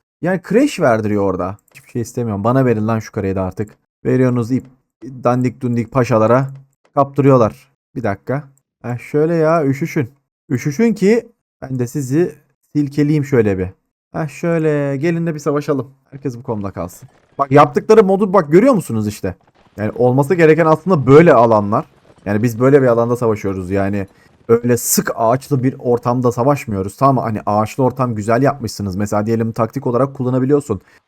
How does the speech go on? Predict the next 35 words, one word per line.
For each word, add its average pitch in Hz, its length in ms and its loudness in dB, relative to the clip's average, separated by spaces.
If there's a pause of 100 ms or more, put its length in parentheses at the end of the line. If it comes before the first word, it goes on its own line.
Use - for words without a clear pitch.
(120)
Ama 143 260 2
yani 120 280 2
sen 117 320 -4 (440)
hani 101 160 -4
başlatırken 131 680 0
de 123 100 0
bizi 127 460 0 (400)
hani 110 220 -4
sık - 360 -4
ağaçların 127 400 2
orada 131 240 2
başlatırsan 151 420 -2
sıkıntı. 135 300 -4
Bak 107 140 0
mesela 139 340 2
diyelim 104 240 0 (360)
oyunla 165 280 4
ilgili 185 180 -2
hata 165 420 0
burada 180 180 2
zaten 107 260 0
başlıyor. 101 260 -2
Bak 104 100 -8
arkamı 143 380 2
döndüğüm 190 280 0
zaman 202 200 -4
çok 220 200 -4
akıcı 113 300 -2
oyun. 165 220 0 (400)
Ama 208 220 2
önü 202 240 4
döndüğüm 220 320 4
zaman 226 220 2
böyle 233 200 4
titriyor. 139 540 0